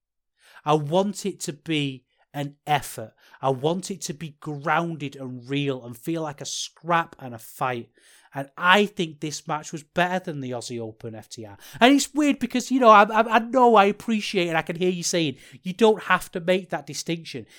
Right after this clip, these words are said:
It doesn't have to be a comparison. And I can completely understand and absolutely see why somebody would prefer the Aussie Open F T R match. And it is, we're into the point now where it's just preference choices.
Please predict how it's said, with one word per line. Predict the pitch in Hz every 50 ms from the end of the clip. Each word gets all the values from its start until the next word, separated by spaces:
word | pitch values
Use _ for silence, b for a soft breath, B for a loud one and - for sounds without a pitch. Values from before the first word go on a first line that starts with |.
| b b
It | b 160 151 -
doesn't | 208 208 202 196
have | 175 180 185 185 -
to | 175
be | - 190 175
a | 165
comparison. | - 170 143 - 175 175 180 175 - - 139 139
And | 143 143 160
I | 170
can | 175 - 185 180 - _
completely | - - 208 190 160 _ - - - - - - 220 220 226 240 240 254 240 233 202 180 190 202 196
understand | 190 185 185 170 - - - 190 165 151 123 107 - B B B B B B
and | 170 185 180 - _ _ _ _ _ _ _ - _ _ _ _ _ _ _ -
absolutely | 220 233 240 233 - - - - - 220 214 214 214 190 - 190
see | 170 - - 208 196 180
why | 170 156 147 135
somebody | 131 - - - 175 175 180 170 180 170 175
would | 165 165 160 160 -
prefer | - 147 - - 160 147 131 120 117 117 b b b b b b
the | - 160 156
Aussie | 151 147 147 147 - 139 135
Open | 131 135 131 - 135 127
F | 123 -
T | - - 131 127
R | 123 123 120 117
match. | 113 107 104 _ - - - _ _ _ b b b b b b
And | 170 180 185
it | 190 180
is, | - 220 220 226 214 180 - - b b b b
we're | 156 175 180
into | 196 208 196 185 - 175
the | 170
point | - - - 190 185 180 170
now | 160 147 143
where | 139 139 139 135 135
it's | 139 139 - -
just | - 165 151 - _
preference | - - 151 147 135 - - 143 127 123
choices. | - - - 120 117 117 - - 113 107 -